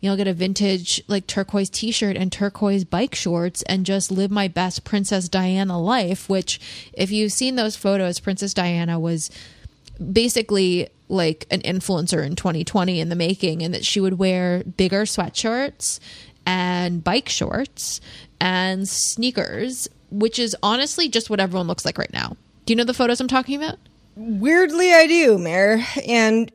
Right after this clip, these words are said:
Speaker 2: it, they, <laughs> you weren't the one that, that, uh, shared them with me, but yeah, like, the Princess Diana turquoise stuff has been going around. I mean, fashion icon, bow down,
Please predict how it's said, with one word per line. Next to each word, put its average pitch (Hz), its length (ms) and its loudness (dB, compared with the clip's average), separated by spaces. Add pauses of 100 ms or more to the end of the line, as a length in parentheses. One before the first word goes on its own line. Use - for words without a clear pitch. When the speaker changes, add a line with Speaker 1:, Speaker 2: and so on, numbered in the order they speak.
Speaker 2:
it, 208 420 -2
they, 240 440 4
<laughs> - 40 -20
you 240 160 4
weren't 302 220 2
the 262 100 2
one 262 220 2
that, 202 560 -2
that, 208 260 4
uh, 202 300 2
shared 254 320 4
them 233 100 4
with 190 160 -2
me, 180 160 -2
but 180 160 -4
yeah, 233 400 6
like, 175 320 -2
the - 80 -8
Princess 277 400 -2
Diana 208 720 -2 (420)
turquoise 220 600 0
stuff 196 300 0
has 208 200 -2
been 196 240 -2
going 202 320 0
around. 185 640 -2 (300)
I 190 60 -6
mean, 202 280 -4
fashion 254 380 2
icon, 190 760 0
bow 190 360 4
down, 180 640 0